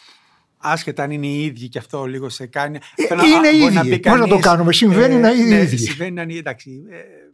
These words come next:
Speaker 1: πώς να γίνει, οι άνθρωποι έχουν μια πορεία στο χώρο, είναι αυτοί που είναι, αλλά, ε, αυτό δεν είναι και θετικό, θέλω να πω. Έχει επέλθει μια εξισορρόπηση πια, δηλαδή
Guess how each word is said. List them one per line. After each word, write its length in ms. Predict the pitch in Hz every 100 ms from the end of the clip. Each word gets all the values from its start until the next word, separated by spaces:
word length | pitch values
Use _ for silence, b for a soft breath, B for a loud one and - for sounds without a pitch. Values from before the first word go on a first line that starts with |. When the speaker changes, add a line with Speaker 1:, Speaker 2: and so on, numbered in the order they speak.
| 147 _ _ _
Speaker 1:
πώς 200 | - 131
να 100 | 127
γίνει, 420 | 117 117 117 151
οι 60 | 139
άνθρωποι 480 | 135 131 120 127 117 b b b b
έχουν 260 | _ 135 147
μια 140 | 139
πορεία 260 | 139 131 131
στο 140 | 117
χώρο, 340 | - 156 175 175 b _
είναι 240 | 185 151
αυτοί 220 | 127 170
που 180 | 143 147
είναι, 200 | 160 147
αλλά, 200 | 131 135 - -
ε, 140 | _ - -
αυτό 280 | - 139 185
δεν 160 | 139 127
είναι 140 | 131
και 120 | 131
θετικό, 400 | 131 135 120 165
θέλω 180 | 156 165
να 120 | 165
πω. 320 | 165 156 131 - -
Έχει 200 | 165 151
επέλθει 360 | - 170 165
μια 380 | 156 165 160 151 b b _ _ _ _ -
εξισορρόπηση 760 | - - 135 131 160 170 175
πια, 320 | 160 196 156
δηλαδή 540 | 123 131 135 156 156